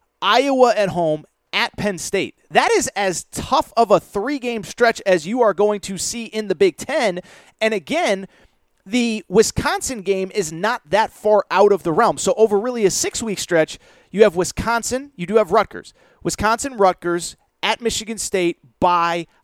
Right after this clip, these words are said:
Iowa, at Penn State. That is a really, really tough schedule. Now, I will say it closes manageably after Penn State.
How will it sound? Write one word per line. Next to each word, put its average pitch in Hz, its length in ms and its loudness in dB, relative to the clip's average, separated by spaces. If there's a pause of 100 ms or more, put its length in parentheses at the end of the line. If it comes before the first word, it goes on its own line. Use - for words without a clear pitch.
(120)
Iowa, 180 520 2 (120)
at 165 200 -4
Penn 175 180 -8
State. 147 240 -6
That 180 160 2
is 208 140 2
a 165 100 2
really, 214 440 -2
really 196 220 2
tough 160 260 0
schedule. 208 540 2 (240)
Now, 190 120 4
I 185 60 6
will 202 160 6
say 196 220 0
it 170 100 -2
closes 180 500 2
manageably 170 760 -2
after 185 380 -2
Penn 170 280 -8
State. 175 420 0